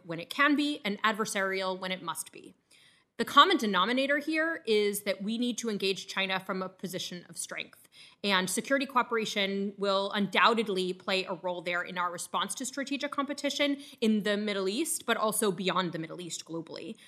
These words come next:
Um, it requires us to work with allies and partners, not denigrate them, because our combined weight is much harder for China to ignore. Um, so as,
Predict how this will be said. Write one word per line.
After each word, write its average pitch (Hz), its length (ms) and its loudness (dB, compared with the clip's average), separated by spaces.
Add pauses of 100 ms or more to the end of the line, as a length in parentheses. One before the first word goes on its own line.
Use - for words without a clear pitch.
(260)
Um, 180 460 4
it 196 160 0
requires 220 480 2
us 254 140 -2
to 262 100 -2
work 247 180 0
with 262 120 0
allies 247 340 2
and 254 140 -4
partners, 285 540 0 (140)
not 214 360 2
denigrate 247 480 2
them, 277 380 0
because 226 480 -2
our 208 240 2
combined 208 600 -2
weight 202 280 -4
is 180 140 -8
much 185 320 0
harder 190 460 -2 (220)
for 214 100 -2
China 185 340 -2
to 165 180 -8
ignore. 156 500 -10 (420)
Um, 180 320 4
so 226 220 -2
as, 220 260 4